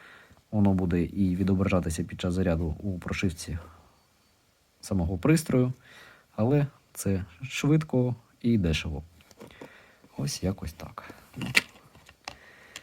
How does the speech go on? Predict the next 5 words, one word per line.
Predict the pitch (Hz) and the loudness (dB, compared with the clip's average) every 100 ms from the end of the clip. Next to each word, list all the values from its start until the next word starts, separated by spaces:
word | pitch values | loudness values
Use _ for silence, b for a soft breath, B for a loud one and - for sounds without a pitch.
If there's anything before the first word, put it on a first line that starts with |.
| B B B B _ _ _ - | B B B B _ _ _ -20
Сильно | - - 87 92 | -20 -12 -10 -10
його | 92 95 | -8 -6
збирати | 101 107 98 87 104 | -2 0 0 0 0
не | 139 | 0
буду, | 165 156 107 | 0 2 0